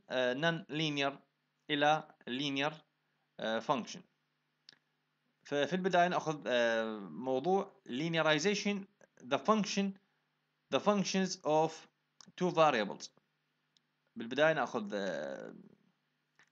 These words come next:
ال-، آه، تحويل المعادلة، ال-، ال-، تحويل الدوال،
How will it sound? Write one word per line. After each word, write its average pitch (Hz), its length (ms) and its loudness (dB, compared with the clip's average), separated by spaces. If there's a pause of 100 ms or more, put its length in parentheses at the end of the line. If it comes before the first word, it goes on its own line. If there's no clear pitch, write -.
(160)
ال-، 110 300 0
آه، 98 680 -2
تحويل 175 380 -2
المعادلة، 135 800 2
ال-، 120 180 -2
ال-، 110 640 -2
تحويل 170 300 -2
الدوال، 143 640 4